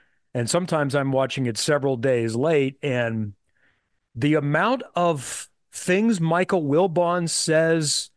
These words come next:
with great authority that are going to happen and the percentage of times that actually happen is minuscule. <laughs>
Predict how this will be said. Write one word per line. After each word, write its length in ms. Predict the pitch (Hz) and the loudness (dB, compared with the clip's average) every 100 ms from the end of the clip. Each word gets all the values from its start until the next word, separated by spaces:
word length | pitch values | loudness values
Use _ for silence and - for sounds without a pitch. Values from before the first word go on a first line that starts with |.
| _ _ _ | _ _ _
with 240 | 131 139 - | -4 -4 -6
great 420 | 131 131 190 226 | -2 2 2 0
authority 640 | 156 - - 165 175 190 196 | -4 -4 0 2 4 2 2
that 160 | 180 | 2
are 100 | 156 | 2
going 340 | 139 160 175 170 | 2 0 0 0
to 120 | 143 | -2
happen 500 | 135 139 147 190 214 | 0 -2 0 0 -2
and 220 | 151 147 | -2 -2
the 60 | 143 | -2
percentage 720 | - 127 - 170 175 220 185 | -2 -2 0 0 0 0 -2
of 120 | 185 | -4
times 380 | - 160 170 196 | -2 0 0 2
that 140 | 165 160 | 0 0
actually 420 | 180 - 147 143 | 0 -2 -2 -2
happen 500 | 143 170 208 285 285 - _ _ _ _ | -2 -2 0 0 -2 -8 _ _ _ _
is 180 | 160 185 | -2 2
minuscule. 720 | 208 262 339 - 202 139 98 _ _ _ | 4 4 2 2 0 0 -2 _ _ _
<laughs> 60 | - | 0